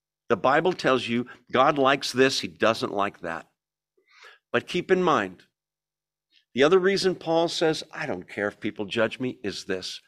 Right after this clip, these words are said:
Paul is so smart, he knows, "I could fool you people." Right?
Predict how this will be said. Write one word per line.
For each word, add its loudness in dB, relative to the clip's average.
Paul 6
is 0
so 2
smart, 0
he -4
knows, 2
"I -8
could -12
fool -2
you -4
people." -14
Right? 0